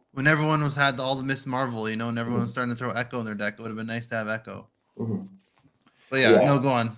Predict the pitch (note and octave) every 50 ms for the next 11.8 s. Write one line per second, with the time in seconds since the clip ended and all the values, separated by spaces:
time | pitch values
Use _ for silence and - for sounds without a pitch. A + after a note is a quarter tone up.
0 | _ _ - B2 A#2 A2 G#2 G#2 - _ _ _ _ _ _ - - F#3 G3+ F#3
1 | - C3+ C3+ - - B2+ C3 C3+ D3+ C3 - G#2 G2+ G2 G2+ G#2 - - - A2
2 | B2 - - G#2 - - - B2 - - - B2+ A#2+ - A2+ A2+ A2+ G#2+ - -
3 | D3 C#3 A#2 G2+ G2+ G#2 B2 - B2 C3+ C#3+ C#3+ C#3 C3+ - D3 D3 B2+ A#2+ -
4 | B2 A#2+ B2 B2 B2 A#2+ A#2+ A#2+ A#2+ A#2+ A#2+ A#2+ A#2 A2 G#2+ G#2 G#2 G#2+ G#2 -
5 | - B2+ B2 A#2+ - - B2+ A#2 A#2 A#2 A2+ - A#2+ B2 B2 B2 - - G#2+ G#2+
6 | G#2 G#2 - - - - _ _ _ - A2+ A#2 A2 G2 - - - - - -
7 | A2 A2+ B2 B2 - - B2 B2 B2 A#2+ A#2 A2+ A2+ A2+ A2 A2+ A2 G#2 G#2 G#2
8 | G#2+ A2+ B2 B2 A#2+ A2 G#2 G2+ G2+ G#2 G#2 G2+ G2 G2 - - A#2+ A2+ A2 A2
9 | A2 - A#2+ A#2+ A#2+ B2 A#2 A2+ A2+ - C3+ C3 B2 B2+ - A2+ G#2+ G#2+ G#2 -
10 | G#2+ G2+ - - F2+ D#2 F2 G2 G#2+ - - F2 F#2 F#2+ - - B2 B2 A#2+ G#2+
11 | F#2+ G#2 G2 F#2+ F#2+ F#2+ - - - - - - A2+ A#2 - -